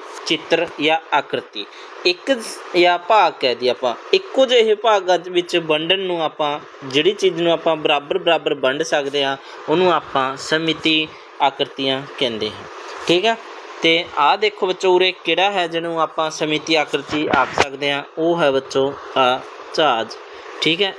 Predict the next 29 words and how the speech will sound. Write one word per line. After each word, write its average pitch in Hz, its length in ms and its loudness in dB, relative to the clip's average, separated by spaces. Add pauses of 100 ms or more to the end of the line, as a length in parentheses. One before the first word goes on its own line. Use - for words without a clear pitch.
(100)
ਇਹਨੂੰ 170 260 4
ਜੇ 196 140 6
ਆਪਾਂ 180 240 0
ਵਿੱਚੋਂ 170 380 -4
ਬਰਾਬਰ 156 380 0
ਬਰਾਬਰ 170 400 0
ਵੰਡਾਂਗੇ 143 580 -6 (380)
ਤਾਂ 151 120 0
ਦੇਖੋ 147 320 0
ਕੀ 139 280 -2
ਹੋਊਗਾ, 127 440 2 (300)
ਇਹ 143 140 4
ਦੋਨੇ 139 300 2
ਪਾਸੇ 135 400 0 (120)
ਇੱਕੋ 170 300 0
ਜਿਹੀ 139 440 2
ਹੋਊਗੀ, 123 460 0 (340)
ਇਸ 143 160 0
ਕਰਕੇ 143 380 0
ਇਹਨੂੰ 143 360 -2
ਆਪਾਂ 127 220 0
ਕਹਿ 120 220 -2
ਸਕਦੇ 113 300 -2
ਹਾਂ 143 60 0
ਇਹ 135 180 0
ਕੀ 127 260 2
ਹੈ, 160 140 0 (280)
ਸਮਮਿਤੀ 127 500 -4 (280)
ਆਕ੍ਰਿਤੀ 110 560 -2